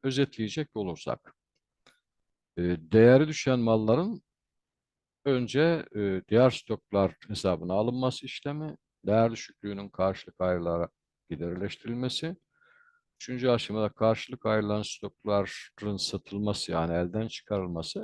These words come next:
elden çıkarıldıktan sonra da karşılık ayırma işleminin iptali, yani kapatılması işlemi.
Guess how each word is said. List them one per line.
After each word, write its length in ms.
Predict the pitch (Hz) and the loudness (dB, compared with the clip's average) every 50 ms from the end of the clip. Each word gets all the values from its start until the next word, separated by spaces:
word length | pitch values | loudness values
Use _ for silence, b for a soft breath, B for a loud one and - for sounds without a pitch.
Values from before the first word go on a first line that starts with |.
| 196 | -2
elden 300 | 160 156 156 151 147 135 | -2 0 0 0 0 0
çıkarıldıktan 680 | - - - - 127 120 117 107 - - _ 117 110 110 | -2 -6 -4 0 0 0 0 -2 -6 -8 _ -6 -6 -6
sonra 340 | 107 - - 117 98 98 110 | -8 -10 -8 -6 -6 -4 -4
da 80 | 156 | -4
karşılık 520 | 160 - - 120 113 110 - - - 104 - - | -6 -2 0 2 2 2 0 -4 -12 -16 -8 -4
ayırma 340 | 104 101 101 92 95 98 95 | -2 -2 -2 -2 -4 -6 -8
işleminin 440 | - - - 90 87 92 131 165 | -8 -8 -8 -8 -8 -6 -8 -8
iptali, 520 | 170 - - _ _ - 107 95 87 80 90 | -8 -10 -12 _ _ 2 4 4 4 2 0
yani 220 | 95 92 85 80 | 0 0 -2 -4
kapatılması 720 | - - 107 - - 98 - - 95 87 90 85 80 - - | -4 -6 -6 -4 -4 -6 -6 -8 -10 -8 -8 -8 -8 -10 -12
işlemi. 320 | - - - 76 73 143 | -14 -14 -12 -12 -14 -14